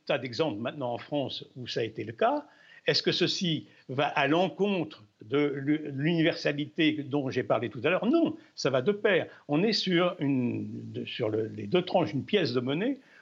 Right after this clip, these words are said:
où il y a aussi bien la vie du local qui est renchérie que la vie, je dirais, au niveau du global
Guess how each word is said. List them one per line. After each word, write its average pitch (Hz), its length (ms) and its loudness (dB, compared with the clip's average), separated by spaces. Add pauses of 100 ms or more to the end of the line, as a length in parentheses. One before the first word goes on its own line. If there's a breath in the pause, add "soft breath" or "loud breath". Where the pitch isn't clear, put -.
où 156 100 4
il 156 100 0
y 151 140 4
a 151 140 0
aussi 208 260 0
bien 151 200 2
la 143 80 2
vie 135 220 -2
du 120 140 -8
local 156 500 2
qui 120 160 -8
est 117 40 0
renchérie 127 560 -8 (300 soft breath)
que 165 100 0
la 160 160 4
vie, 151 340 -6 (380 soft breath)
je 127 140 -6
dirais, 123 460 0 (260)
au 175 140 4
niveau 156 240 2
du 127 100 -2
global 180 600 0